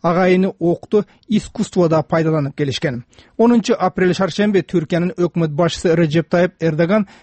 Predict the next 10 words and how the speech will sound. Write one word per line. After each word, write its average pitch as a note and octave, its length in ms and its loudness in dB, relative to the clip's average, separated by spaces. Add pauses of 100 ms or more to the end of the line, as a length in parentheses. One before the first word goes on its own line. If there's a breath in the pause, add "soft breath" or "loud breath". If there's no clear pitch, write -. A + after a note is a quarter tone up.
Бишкекте G#3 400 0
президент F#3 460 0
Алмазбек E3+ 480 0
Атамбаев, F#3+ 460 0 (100)
өкмөт E3+ 320 -2
башчы E3+ 400 0
Жантөрө E3+ 380 0
Сатыбалдиев D#3+ 560 -2
менен F#3 180 2
жолугушуп, G#3+ 400 0